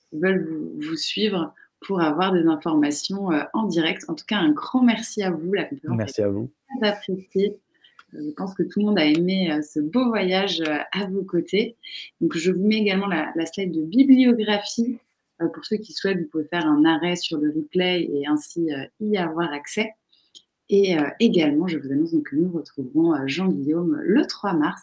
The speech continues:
Speaker 1: à dix-huit heures trente, cette fois donc sur une conférence qui sera vraiment autour de la pyramide de Khéops et qui pourra du coup permettre d'aller plus en détail sur, euh, les constructions, les pierres utilisées autour de cette pyramide qu'on a choisie pour cette première conférence.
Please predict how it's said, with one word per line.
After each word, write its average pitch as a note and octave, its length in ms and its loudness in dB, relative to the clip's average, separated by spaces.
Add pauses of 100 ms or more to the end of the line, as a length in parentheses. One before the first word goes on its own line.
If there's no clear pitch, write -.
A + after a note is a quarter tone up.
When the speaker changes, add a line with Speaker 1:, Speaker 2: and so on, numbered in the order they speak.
Speaker 1:
à C3+ 80 -12
dix-huit F#3+ 500 -6
heures C#3+ 140 -8
trente, F#3+ 280 -8 (280)
cette - 320 -4
fois F#3+ 100 0
donc D3+ 180 4
sur D#3 140 2
une D#3 80 4
conférence E3+ 400 -2
qui - 140 -20
sera - 180 -4
vraiment E3+ 340 -2 (120)
autour A#3+ 440 -2
de F3 60 0
la D3 140 -2
pyramide F3 720 -2
de G3+ 180 2
Khéops E3+ 560 -2 (440)
et A3+ 120 2
qui - 280 -14
pourra F3+ 340 0
du D3+ 120 -4
coup - 80 -20
permettre D#3+ 320 -4
d'aller D3 240 -6
plus F#3+ 180 -2
en E3+ 60 4
détail E3+ 420 0
sur, E3 340 -6
euh, C#3 100 -2
les G#3 220 2
constructions, G3 640 -4
les G3 180 0
pierres F#3 300 -2
utilisées D#3 560 0
autour F3 280 -2
de E3 220 -2 (300)
cette - 320 -6
pyramide F3 420 2
qu'on D#3 180 4
a D3+ 60 4
choisie D3+ 340 -6
pour - 120 -18
cette - 180 -14
première G3+ 400 -4
conférence. - 600 -12